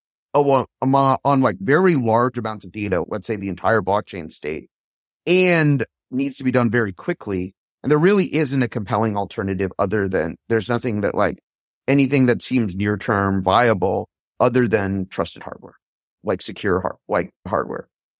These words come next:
So my general point of view on it is we should try to rely on cryptography as much as possible, but there are certain things that we have no choice but to build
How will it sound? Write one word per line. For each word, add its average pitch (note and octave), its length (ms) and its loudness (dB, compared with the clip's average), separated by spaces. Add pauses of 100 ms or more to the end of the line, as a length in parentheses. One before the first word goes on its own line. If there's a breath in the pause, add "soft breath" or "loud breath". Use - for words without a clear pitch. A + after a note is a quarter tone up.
(140)
So F#3+ 500 0 (960)
my E3 160 0
general G3 720 2 (160)
point C#3 180 -6
of A2+ 60 -6
view G#2+ 240 -4
on A2 100 -4
it G#2+ 200 -4
is G#2+ 320 -2 (340)
we B2 80 -6
should B2+ 380 0 (260)
try D#3 560 2
to F#3 100 0
rely A2+ 1000 2 (400)
on A#2 120 -4
cryptography A2 1040 -2 (200)
as A2+ 160 0
much B2 280 2
as A2+ 120 -8
possible, G#2 720 -2 (500)
but D3 200 2
there C3+ 200 4
are B2+ 60 0
certain D3+ 400 0
things C3+ 320 0
that A2+ 160 0 (100)
we A2 200 -4
have A#2+ 200 0
no A#2 180 4
choice A2+ 460 -2 (100)
but A#2 200 -2
to A2 160 -8
build G#2 500 2